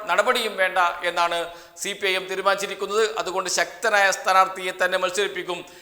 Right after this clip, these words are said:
എന്ന വാർത്തകൾ വരുന്നു. നേരത്തെ കോൺഗ്രസ് വിട്ട് പുറത്തു വന്ന സി പി ഐ എമ്മിനോട് സഹകരിച്ച് പ്രവർത്തിക്കുന്ന, എൽ ഡി എഫിനോട് സഹകരിച്ച് പ്രവർത്തിക്കുന്ന എ വി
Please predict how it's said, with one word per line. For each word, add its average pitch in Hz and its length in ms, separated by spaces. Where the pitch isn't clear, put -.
എന്ന 156 120
വാർത്തകൾ 180 420
വരുന്നു. 214 300
നേരത്തെ 196 280
കോൺഗ്രസ് 196 360
വിട്ട് 196 240
പുറത്തു 202 280
വന്ന 196 180
സി 190 160
പി 214 100
ഐ - 80
എമ്മിനോട് 196 340
സഹകരിച്ച് 202 420
പ്രവർത്തിക്കുന്ന, 196 520
എൽ 180 120
ഡി 208 100
എഫിനോട് 202 280
സഹകരിച്ച് 190 380
പ്രവർത്തിക്കുന്ന 196 500
എ 233 100
വി 262 80